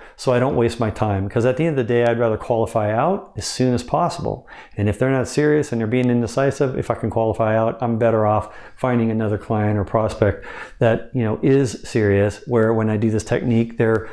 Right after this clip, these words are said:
allowing it in and they're actually confirming it that I'm right, that the prediction was right. I've had clients afterwards say, "I remember when you came in and you said you were psychic. You were totally correct.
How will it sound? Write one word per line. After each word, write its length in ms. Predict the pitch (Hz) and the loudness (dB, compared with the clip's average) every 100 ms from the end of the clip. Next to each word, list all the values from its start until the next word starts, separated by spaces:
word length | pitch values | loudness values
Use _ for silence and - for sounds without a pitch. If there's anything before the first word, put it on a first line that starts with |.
| - - | -12 -2
allowing 420 | 110 107 110 110 | 0 2 2 0
it 120 | 107 | -2
in 340 | - 131 135 135 | 0 0 0 0
and 220 | 123 110 | -2 -2
they're 160 | 107 107 | 0 2
actually 540 | 113 - 120 110 107 - - - | 0 0 2 2 2 -4 -14 -2
confirming 640 | - 113 - 147 208 156 110 | 0 0 0 2 2 2 0
it 240 | 98 101 | -2 -2
that 160 | 117 110 | 0 2
I'm 180 | 110 107 | 2 2
right, 460 | 147 180 - - - - - | 2 0 -4 -8 -18 -6 -2
that 140 | 110 | 0
the 60 | 107 | 0
prediction 420 | 117 123 117 127 | 0 0 0 -2
was 100 | 113 | 2
right. 160 | 160 | 2
I've 220 | 120 139 143 | 4 2 2
had 260 | 147 131 | 0 0
clients 320 | - 135 123 | -2 0 0
afterwards 600 | 120 123 135 147 123 107 - | 0 0 0 2 2 2 2
say, 260 | 113 101 - - - | 2 2 -4 -12 -14
"I 140 | - 135 | -6 0
remember 280 | 175 180 165 | 2 4 2
when 160 | 160 | 2
you 120 | 147 | -2
came 240 | 139 156 143 | -2 0 2
in 100 | 143 | 2
and 160 | 131 | 2
you 60 | 127 | 0
said 180 | - 147 | 0 0
you 80 | 127 | 0
were 80 | |
psychic. 480 | 120 160 196 165 - | 0 0 -2 -2 -2
You 220 | 147 196 | 2 4
were 160 | 208 160 | 4 2
totally 480 | - - 196 202 202 | 2 2 4 4 0
correct. 600 | - 185 175 214 110 | 0 2 2 2 -2